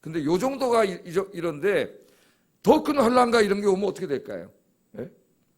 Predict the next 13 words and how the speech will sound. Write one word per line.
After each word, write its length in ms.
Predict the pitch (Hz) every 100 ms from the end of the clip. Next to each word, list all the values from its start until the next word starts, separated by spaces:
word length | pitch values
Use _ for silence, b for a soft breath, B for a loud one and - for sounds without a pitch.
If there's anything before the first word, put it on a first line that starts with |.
| _ -
근데 120 | 208
성경 380 | 170 208 208 196
보면 340 | 180 208 - b b
환란과 440 | - 208 226 220 214
핍박, 640 | 214 - - 151 - - _
뭐 160 | - 139
전염병 460 | - 170 202 190
이런 200 | 165 202
거보다도 680 | 196 180 175 170 240 - b b b b
더 200 | - 226
무서운 320 | 254 220 240
게 120 | 208
뭐냐면은 680 | 208 185 175 165 170 240